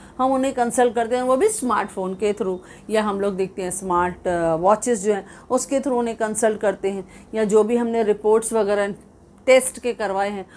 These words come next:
उनके रिपोर्ट जो हैं वो हम डॉक्टर्स को भेज देते हैं, डॉक्टर्स हमें डायरेक्टली कंसल्ट कर देते हैं, हम भी through स्मार्टफोन जो है वीडियो कॉन्फ्रेंसिंग के through अपनी जो प्रॉब्लम्स हैं वो उन्हें बताते हैं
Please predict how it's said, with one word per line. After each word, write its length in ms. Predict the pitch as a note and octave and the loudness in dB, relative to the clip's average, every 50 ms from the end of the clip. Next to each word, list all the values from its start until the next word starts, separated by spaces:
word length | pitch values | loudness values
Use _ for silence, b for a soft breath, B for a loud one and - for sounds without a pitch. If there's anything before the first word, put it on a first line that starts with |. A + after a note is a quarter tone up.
| B B B | B B B
उनके 500 | - B3+ C4 B3 - C4+ C4 B3 B3 A3+ | -4 -4 -4 -4 -2 -2 2 4 4 4
रिपोर्ट 400 | G3+ G3 G#3 G#3 C4 C#4+ E4 C#4 | 4 2 0 0 0 0 0 0
जो 120 | B3+ D4 D4 | 0 0 0
हैं 160 | C#4 D#4 D#4 | 0 0 0
वो 180 | D4+ C#4 C#4+ D#4+ | 0 0 0 0
हम 140 | C#4+ A#3 G#3 F3 | 0 -2 -2 -4
डॉक्टर्स 380 | F3 F3 - - - A3+ A3+ - | -4 -6 -4 -6 -6 -8 -4 -2
को 120 | - C4+ | -2 0
भेज 220 | A#3 B3 C4 C#4 | 2 2 0 2
देते 260 | B3 D#4 D#4+ D#4+ G4+ G#4+ | 0 -2 -2 -2 -2 0
हैं, 180 | G#4+ F4+ - B B B B B B - | 0 0 -2 B B B B B B -2
डॉक्टर्स 460 | F#3+ G#3 G#3 G#3 - - B3 A#3 A3+ - | 0 0 0 0 -2 -2 -2 -2 0 -2
हमें 240 | G3+ G3+ F#3+ F#3+ F3+ | -2 -2 -4 -2 0
डायरेक्टली 640 | F#3+ F3+ F#3 G3 G#3+ A3 A3 - A3+ G#3+ G#3 G3+ F#3+ | 2 2 4 2 2 0 -2 0 0 2 2 2 0
कंसल्ट 500 | F#3+ - G3 F#3 F#3+ F#3 - B3 C4+ C#4 | 0 -2 -4 -4 -4 0 0 0 0 2
कर 180 | C#4+ D#4 D#4+ D#4 | 2 2 2 2
देते 260 | D4 F4 E4+ C#4 F4+ | 2 -2 -4 -2 -2
हैं, 180 | F#4 E4+ C4+ - B B B B B - | 0 0 -2 -2 B B B B B -2
हम 220 | D#4 E4 D#4+ D#4 | 0 2 2 2
भी 440 | C#4+ D#4+ D4+ C#4 C4 A#3+ A3+ G#3 F#3+ | 2 2 2 2 2 2 2 2 0
through 280 | F#3 - A#3+ A#3+ A3+ A3 | 0 -2 0 0 2 2
स्मार्टफोन 640 | A3 - A3 A3 G#3 G#3+ A3 A3 - A#3+ A#3+ A#3+ A#3 G#3 | 0 -2 -2 2 2 2 2 2 0 0 0 0 0 0
जो 100 | A#3 A3+ | 0 0
है 160 | G#3+ F#3+ - B B B B - | 0 -2 -4 B B B B -2
वीडियो 280 | G#3 A3 A3 G#3 A#3 A#3+ | 0 0 4 4 4 4
कॉन्फ्रेंसिंग 680 | A#3 A#3+ A3+ A3 A3 - A3+ A3+ A#3 A3+ - B3 A#3+ A#3 | 4 0 -4 -4 -4 -4 -4 -4 -4 -4 -4 -6 -2 0
के 100 | A#3+ B3 | 0 -2
through 240 | A#3+ B3+ B3 A#3 G3+ | 0 -2 -2 -2 -2
अपनी 260 | F#3 F#3+ - G3+ G3+ | -4 -4 -6 -6 -2
जो 100 | F#3+ F#3+ F3+ | 0 0 0
प्रॉब्लम्स 560 | F#3 G3 G#3 G#3+ A3+ B3+ F#4 A4 A4+ G#4+ - | 0 0 0 2 2 0 -2 -2 -2 -2 0
हैं 80 | F4+ A#3+ | 0 0
वो 160 | A3 G#3+ G3+ | 0 -2 -2
उन्हें 200 | F#3+ F3+ F3 D#3+ | -4 -4 -4 -6
बताते 440 | E3 E3 - F3+ F#3+ F#3 - C#4+ E4 | -6 -4 -4 -4 -4 -4 -2 -2 0
हैं 140 | F#4 G4 | 0 -2